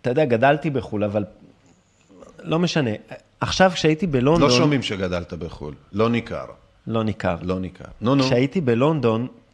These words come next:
Speaker 1: פתאום הידד לי הדבר הזה שאתה מסתובב ברחובות, והכל כמו שצריך להיות. זאת אומרת, מדרכה זה מדרכה.
Speaker 2: כן.
Speaker 1: עמוד תאורה זה עמוד תאורה.
Speaker 2: כן.
Speaker 1: כניסה של בית זה... הכל נראה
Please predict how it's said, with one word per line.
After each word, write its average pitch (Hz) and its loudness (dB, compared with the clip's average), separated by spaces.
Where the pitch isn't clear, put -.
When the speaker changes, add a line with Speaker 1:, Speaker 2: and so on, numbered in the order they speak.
Speaker 1:
פתאום 190 -2
הידד 135 2
לי 123 0
הדבר 104 2
הזה 95 -2
שאתה - -4
מסתובב 135 0
ברחובות, 180 2
והכל 123 2
כמו 160 2
שצריך 117 -4
להיות. 101 -2
זאת - -10
אומרת, 220 0
מדרכה 151 0
זה 262 0
מדרכה. 135 0
Speaker 2:
כן. 82 -8
Speaker 1:
עמוד 170 0
תאורה 165 4
זה 127 4
עמוד 135 2
תאורה. 107 2
Speaker 2:
כן. 71 -14
Speaker 1:
כניסה 151 0
של 214 -2
בית 175 2
זה... 175 -8
הכל 285 4
נראה 220 4